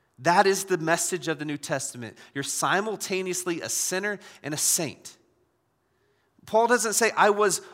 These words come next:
once," he said he was once, right, a blasphemer. He was once a persecutor.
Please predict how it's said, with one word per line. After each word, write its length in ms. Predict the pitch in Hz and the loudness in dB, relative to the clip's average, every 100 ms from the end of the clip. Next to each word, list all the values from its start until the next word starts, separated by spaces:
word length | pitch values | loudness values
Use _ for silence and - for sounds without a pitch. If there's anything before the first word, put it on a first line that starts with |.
| - | -14
once," 600 | 131 196 233 - - - - | 0 2 2 0 -2 -2 -4
he 80 | 208 | -2
said 180 | 196 240 | 0 0
he 60 | |
was 180 | 233 156 | 0 -2
once, 380 | 143 247 196 - | 0 2 2 2
right, 200 | 175 202 | 2 2
a 80 | 165 | -2
blasphemer. 680 | 135 170 196 - 151 170 208 - | 4 6 6 0 -6 -6 -8 -8
He 80 | - | 0
was 160 | 180 147 | 0 0
once 400 | 156 240 226 - | 4 4 4 -2
a 80 | 170 | -6
persecutor. 760 | 170 220 220 196 - 160 175 | 0 0 2 -6 -8 -6 -6